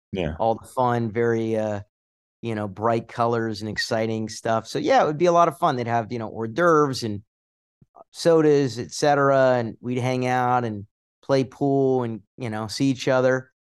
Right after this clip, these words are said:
Speaker 2: Just kinda any, like, festive party. It just happened to be at a, a big studio.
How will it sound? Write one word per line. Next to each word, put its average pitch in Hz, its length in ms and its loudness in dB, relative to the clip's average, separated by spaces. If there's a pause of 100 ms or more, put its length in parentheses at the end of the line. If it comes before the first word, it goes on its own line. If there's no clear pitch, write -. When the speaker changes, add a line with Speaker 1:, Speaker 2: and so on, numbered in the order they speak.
Speaker 2:
Just 143 160 -12
kinda 160 180 0
any, 139 220 0
like, 123 220 -2
festive 127 420 -4
party. 127 300 0
It 120 80 -4
just 120 160 -10
happened 123 260 -2
to 120 60 -6
be 123 240 -2
at 123 80 0
a, 120 220 0 (300)
a 113 60 -8
big 139 180 -2
studio. 147 540 -2